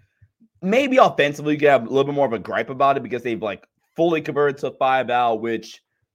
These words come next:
is super guard oriented and things like that. Or, like, so you can have gripes about that, but defensively, they're fine. Like,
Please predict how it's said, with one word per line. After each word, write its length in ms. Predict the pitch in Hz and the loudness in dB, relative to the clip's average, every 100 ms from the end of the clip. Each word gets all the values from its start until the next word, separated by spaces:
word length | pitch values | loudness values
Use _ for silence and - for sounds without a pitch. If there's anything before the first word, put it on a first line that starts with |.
| _ - | _ -4
is 300 | 139 139 - | -4 -4 -8
super 300 | 180 180 190 | -12 -6 -6
guard 400 | 135 139 147 139 | 0 2 4 4
oriented 960 | 131 127 131 131 123 - 127 123 120 113 | 2 -2 -4 -6 -8 -6 -4 -4 -4 -6
and 180 | 101 | -8
things 240 | 160 160 147 | -8 -8 -6
like 220 | 135 113 | -6 -6
that. 360 | 117 120 120 113 | -4 -2 0 -2
Or, 80 | 104 | -6
like, 320 | 101 95 _ _ _ _ _ _ _ _ _ | -8 -10 _ _ _ _ _ _ _ _ _
so 100 | 190 | -4
you 140 | 269 | 0
can 120 | - | 0
have 260 | - 175 139 | 2 0 -2
gripes 360 | 113 104 120 - | -4 -4 -4 -4
about 260 | 151 151 | -4 -2
that, 300 | 170 180 175 - _ _ _ _ _ - | 0 0 0 -6 _ _ _ _ _ -4
but 140 | 170 | -2
defensively, 500 | 151 - 311 330 139 | -2 0 -2 -2 -2
they're 140 | 123 107 | -2 -2
fine. 440 | 151 143 87 80 | -2 -2 -2 -8
Like, 280 | 117 117 | -6 -8